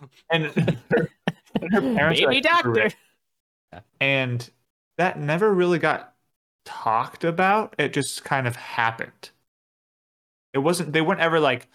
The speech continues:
Speaker 1: "It's kinda weird that you're so rich." They were just like,
Speaker 2: Right.
Speaker 1: "Here are these super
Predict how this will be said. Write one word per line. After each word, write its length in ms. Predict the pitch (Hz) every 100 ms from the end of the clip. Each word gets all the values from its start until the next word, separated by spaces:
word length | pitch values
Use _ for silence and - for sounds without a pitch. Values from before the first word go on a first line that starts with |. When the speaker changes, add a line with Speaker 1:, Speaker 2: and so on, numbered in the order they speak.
| _ -
Speaker 1:
"It's 120 | 147
kinda 260 | 262 254 135
weird 320 | 123 175 131
that 120 | 113
you're 140 | 127
so 220 | 123 143 127
rich." 580 | 123 165 - - - - _ _ _ _ _ _
They 80 | 139
were 80 | 139
just 100 | 135
like, 120 | 107
Speaker 2:
Right. 220 | 80 - -
Speaker 1:
"Here 180 | 185 190
are 60 |
these 180 | 175 151
super 500 | - 190 180 170 -